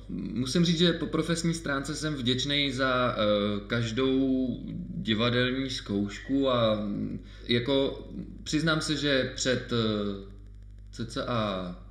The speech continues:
třema měsícema, někdy na přelomu právě roku dva tisíce dvacet, dva tisíce dvacet jedna, už jsem měl trošku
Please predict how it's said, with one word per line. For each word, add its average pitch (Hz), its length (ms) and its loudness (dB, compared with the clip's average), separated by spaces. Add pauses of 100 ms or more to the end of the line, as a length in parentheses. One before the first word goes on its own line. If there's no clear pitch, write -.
(400)
třema 117 280 -4
měsícema, 131 680 -2
někdy 113 320 -2
na 110 80 0
přelomu 110 440 0
právě 107 360 -2
roku 104 220 -4
dva 104 120 -4
tisíce - 360 -6
dvacet, 101 260 -4
dva 101 140 -4
tisíce 107 360 -6
dvacet 107 320 -4
jedna, 110 200 0
už 123 120 -8
jsem 147 140 -4
měl 147 160 0
trošku 127 600 0